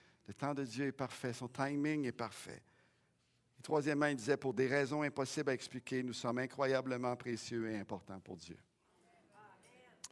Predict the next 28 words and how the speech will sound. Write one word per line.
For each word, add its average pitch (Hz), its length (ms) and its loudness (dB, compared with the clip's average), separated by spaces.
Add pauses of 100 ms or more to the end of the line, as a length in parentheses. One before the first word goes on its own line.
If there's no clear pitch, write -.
(260)
Tu - 180 -4
es 110 40 -2
précieux, 104 800 -4
précieuse 104 800 -4
pour 101 360 -6
Dieu, 92 500 -6 (260)
d'une 123 120 -2
façon 120 480 -4 (320)
incroyable. 101 1500 -8 (1600)
Le 98 80 -12
texte 110 220 -4
biblique 123 340 0
nous 135 100 -2
dit, « 131 260 -2
Si - 480 -4
quelqu'un 139 340 -2
te 127 120 -4
touche, 143 580 -2 (260)
c'est - 140 -8
comme 123 180 -2
toucher 127 340 -2
à 131 60 6
la 117 100 2
prunelle 127 540 -2
de 117 80 0
l'œil 113 260 0
de 107 120 -4
Dieu. » 95 280 -6